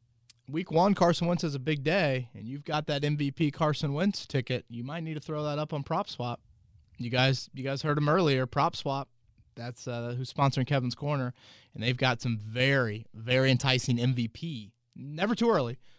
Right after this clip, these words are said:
I've, I've looked at some baseball M V P props they've got up on the site. Also some, some N F L ones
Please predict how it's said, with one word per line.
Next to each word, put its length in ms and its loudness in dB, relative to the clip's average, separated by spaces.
I've, 180 0
I've 200 -2
looked 200 -2
at 100 2
some 120 0
baseball 500 2
M 80 -2
V 120 -8
P 340 -12
props 340 -4
they've 160 -6
got 160 -12
up 120 -14
on 60 -10
the 60 -12
site. 300 -14
Also 280 2
some, 240 0
some 200 -4
N 80 4
F 140 0
L 200 4
ones 380 -14